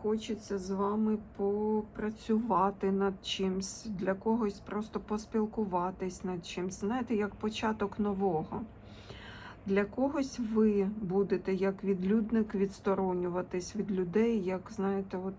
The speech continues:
заради вашого розвитку ви чимсь будете зайняті. І, е, ну, як не заважайте мені, н-, ніхто до мене там не чіпляйтесь, я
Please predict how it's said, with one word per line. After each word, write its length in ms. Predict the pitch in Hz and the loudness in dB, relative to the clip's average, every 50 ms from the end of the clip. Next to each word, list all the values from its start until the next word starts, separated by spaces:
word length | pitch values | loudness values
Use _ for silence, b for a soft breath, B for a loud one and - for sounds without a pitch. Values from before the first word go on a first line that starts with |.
| - - - - - - | -12 -18 -20 -20 -12 -6
заради 800 | - 185 185 185 190 196 202 202 202 202 202 196 185 165 185 180 | -4 -4 -4 -2 0 2 2 2 4 4 2 2 2 2 0 0
вашого 720 | 170 165 185 180 175 170 - - - 180 170 180 175 175 | 2 4 4 4 4 2 0 -4 -6 -6 -2 -2 -2 0
розвитку 760 | 175 185 196 220 233 - 240 226 180 180 - - - 180 170 - - - | 2 2 2 2 0 0 -2 -2 -2 -4 -6 -10 -10 -10 -8 -10 -10 -8
ви 200 | - 165 185 180 | -4 -2 -2 -2
чимсь 420 | 170 - - 214 202 196 180 180 - | -2 -2 -2 0 0 0 -2 -2 -4
будете 480 | 185 185 196 196 175 190 180 - 180 | -2 0 0 0 0 0 -2 -2 -4
зайняті. 760 | 180 165 165 190 190 202 208 214 214 202 196 202 - - 170 - - B B B B B B B B B B - | -4 0 2 2 2 2 0 0 -2 -2 -4 -6 -10 -10 -10 -10 -10 B B B B B B B B B B -4
І, 140 | - 180 185 | 0 2 2
е, 300 | 185 190 190 185 180 175 180 | 4 4 4 4 2 2 2
ну, 160 | 190 190 190 | 2 2 4
як 300 | 190 185 190 180 - - | 4 2 0 0 0 0
не 160 | 208 185 196 | 2 4 4
заважайте 720 | 196 196 208 185 190 185 185 - 180 170 165 160 - 175 | 4 4 2 2 2 0 0 0 0 -2 -2 -4 -4 -4
мені, 380 | 165 165 170 170 170 170 170 190 - - - - | -4 -4 -2 -4 -4 -4 -6 -8 -10 -14 -12 -8
н-, 440 | - 180 180 180 180 180 180 180 180 175 175 175 180 185 | -6 -4 -4 -4 -4 -4 -4 -4 -4 -4 -6 -6 -4 -2
ніхто 760 | 190 190 190 190 190 - - - 196 196 196 202 202 196 190 180 | -2 0 -2 -2 -4 -6 -2 0 0 2 2 0 0 -2 -2 -2
до 100 | 185 190 | -2 -4
мене 360 | 175 180 180 190 175 170 170 170 | -2 -2 -2 -2 -2 -4 -4 -6
там 480 | - 165 170 165 165 160 160 160 240 226 - - - - - - | -6 -6 -4 -4 -4 -4 -4 -6 -8 -10 -14 -18 -20 -20 -8 -4
не 180 | - 185 180 180 | -2 0 0 -2
чіпляйтесь, 840 | - - 208 196 - 190 208 226 233 254 - 214 196 196 - - | -2 -4 -4 -4 -2 -2 0 0 0 0 0 0 -2 -2 -2 -4
я 320 | 196 202 240 185 190 190 | -4 -2 0 0 0 -2